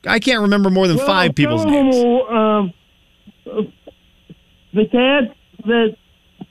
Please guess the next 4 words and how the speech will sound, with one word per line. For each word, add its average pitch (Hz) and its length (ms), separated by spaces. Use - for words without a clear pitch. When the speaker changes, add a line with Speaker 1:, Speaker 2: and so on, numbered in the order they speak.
Speaker 2:
w-, 233 340
were 220 420
actually 233 440
ours, 220 500